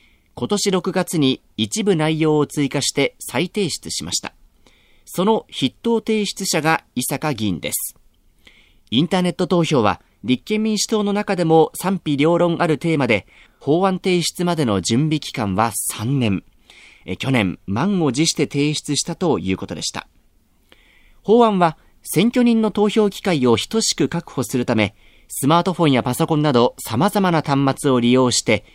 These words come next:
二十四時間、どの場所からでも投票ができるようにすることで、利便性の確保を図るとしています。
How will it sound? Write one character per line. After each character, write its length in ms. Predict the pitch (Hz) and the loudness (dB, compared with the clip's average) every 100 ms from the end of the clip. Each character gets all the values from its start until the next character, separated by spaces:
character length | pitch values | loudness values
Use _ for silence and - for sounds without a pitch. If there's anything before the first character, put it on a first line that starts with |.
| _ _ | _ _
二 200 | 104 143 | 0 0
十 280 | 185 180 120 | 2 2 4
四 140 | 95 | 2
時 140 | 101 139 | 0 -2
間、 240 | 113 - - _ _ - | -2 -4 -12 _ _ -2
ど 140 | 202 | 2
の 160 | 247 202 | 2 2
場 140 | 175 | 2
所 160 | 190 170 | 0 -2
か 120 | 180 | 0
ら 120 | 175 | 0
で 100 | 175 | 2
も 240 | 151 151 - | 4 4 0
投 180 | - 131 | 0 0
票 200 | 151 143 | 2 2
が 100 | 131 | 2
で 120 | 120 | 0
き 120 | 123 143 | 0 0
る 100 | 135 | 4
よ 160 | 123 | 4
う 20 | |
に 120 | 104 92 | 2 0
す 160 | - | -2
る 80 | 123 | -2
こ 120 | 139 | 0
と 80 | 120 | 0
で、 180 | 92 - - - - | -2 -4 -16 -20 -4
利 160 | 104 110 | 2 4
便 220 | 190 190 | 4 2
性 240 | - 185 | 0 0
の 140 | 170 160 | 0 -2
確 260 | 180 - | -4 -6
保 200 | - 131 | 0 2
を 80 | 104 | 2
図 220 | 110 147 | -2 -2
る 120 | 123 | -2
と 140 | 123 170 | -2 -4
し 80 | - | -4
て 100 | - | -8
い 60 | |
ま 120 | - | -8
す。 240 | - - | -10 -12